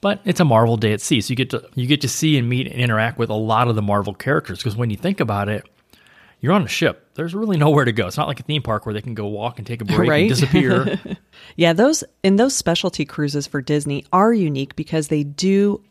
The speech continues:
Speaker 2: so many unique activities and parties that are exclusive to either the Star Wars or Marvel, whichever one that you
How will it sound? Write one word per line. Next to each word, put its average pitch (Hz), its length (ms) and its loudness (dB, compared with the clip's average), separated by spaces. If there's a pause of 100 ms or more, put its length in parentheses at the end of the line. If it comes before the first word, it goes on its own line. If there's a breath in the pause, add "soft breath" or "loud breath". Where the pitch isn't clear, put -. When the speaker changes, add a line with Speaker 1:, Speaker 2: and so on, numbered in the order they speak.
Speaker 2:
so 185 380 0
many 180 180 2
unique 147 540 -4
activities 143 640 -4
and 127 160 -6
parties 147 440 0
that 143 120 0
are 135 100 -2
exclusive - 600 -2
to - 100 -8
either 147 340 -2
the - 120 -8
Star 147 280 0
Wars 185 280 2 (320 soft breath)
or 302 100 -2
Marvel, 143 540 2
whichever 156 360 -2
one 151 180 -4
that 165 200 -6
you 175 260 -4